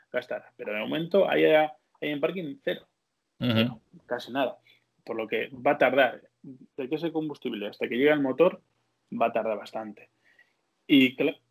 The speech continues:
Speaker 1: otro ejemplo que tuvimos aquí, bueno, tanto cuando estuve trabajando en Zaragoza como aquí, se nos rompió, si no recuerdas, el, la, el cable de la mezcla,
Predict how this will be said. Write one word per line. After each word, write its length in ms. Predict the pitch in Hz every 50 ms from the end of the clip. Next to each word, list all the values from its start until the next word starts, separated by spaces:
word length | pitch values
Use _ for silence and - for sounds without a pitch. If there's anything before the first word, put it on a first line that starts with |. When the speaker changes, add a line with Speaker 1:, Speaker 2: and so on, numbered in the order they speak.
| _ _ _ _
Speaker 1:
otro 240 | - 147 139 139 143
ejemplo 420 | 139 - 160 165 151 165 175 -
que 100 | - 123
tuvimos 680 | 113 131 139 156 156 147 143 139 139 - - - - _
aquí, 480 | 147 139 131 135 165 160 135 123 - -
bueno, 280 | - 139 127 117 - - _ _
tanto 300 | 123 127 120 123 120 110
cuando 180 | 117 117 113
estuve 180 | - - 139 139
trabajando 280 | 143 135 131 143 143
en 60 | 139 139
Zaragoza 400 | 135 135 143 165 170 139 123 117
como 220 | 120 120 117 113
aquí, 320 | 117 117 143 156 175 165 - 147
se 180 | - - - 127
nos 160 | 123 120 113
rompió, 600 | 120 113 113 113 - - 143 151 151 147 143 - -
si 140 | - -
no 80 | 131 127
recuerdas, 520 | 131 135 - 143 135 143 147 147 - -
el, 300 | 131 117 107 117 123 120
la, 420 | 120 117 113 113 110 110 110 123 - _ _ _ _ _
el 160 | 147 123 117
cable 280 | - 135 139 143 143 139
de 60 | 139
la 100 | 139 139
mezcla, 440 | 139 156 170 170 - 180 196 240 -